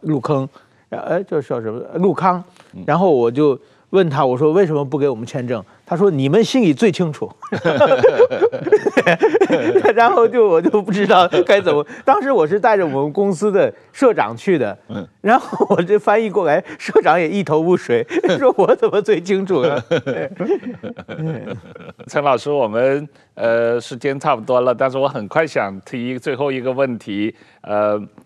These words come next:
Speaker 3: 谈一下你对香港的看法啊。这个二零二三年，呃，大家有个说法，就是香港已经成为国际金融中心遗址啊。
Speaker 2: 对。
Speaker 3: 这个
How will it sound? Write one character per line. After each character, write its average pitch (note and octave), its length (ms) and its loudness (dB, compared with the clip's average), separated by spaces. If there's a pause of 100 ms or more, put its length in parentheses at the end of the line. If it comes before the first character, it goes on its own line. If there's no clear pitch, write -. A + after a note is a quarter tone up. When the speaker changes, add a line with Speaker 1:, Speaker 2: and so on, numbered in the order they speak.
(420)
Speaker 3:
谈 A2 220 -4
一 - 20 -4
下 B2+ 180 0
你 A2 140 -6
对 C3 160 -4
香 D#3 300 -4
港 G2 180 -6
的 F2 80 -6
看 G#2 240 -2
法 - 140 -8
啊。 C2+ 340 -8 (340)
这 D3+ 140 -8
个 A2+ 560 2
二 D3+ 220 0
零 B2+ 280 -6
二 C#3+ 200 0
三 D3 320 -2
年， A#2 460 -2 (400)
呃， G#2 420 -2 (100)
大 C3 140 2
家 B2+ 160 0
有 G#2 260 -4
个 A#2 160 -6
说 C3 300 -2
法， G#2+ 220 -2
就 A#2 160 -8
是 A#2 80 -8
香 D3+ 280 -4
港 B2+ 160 -2
已 G2+ 120 -10
经 A#2+ 160 -8
成 A#2 260 -8
为 A#2+ 160 -2
国 A2 280 -4
际 D3+ 300 -10
金 D#3 280 -8
融 C3 200 -4
中 D3 240 -4
心 C#3+ 300 -6
遗 A2+ 240 -4
址 B2+ 240 -8 (540)
啊。 - 260 -6 (180)
Speaker 2:
对。 - 120 -10
Speaker 3:
这 B2+ 80 -4
个 A2+ 420 0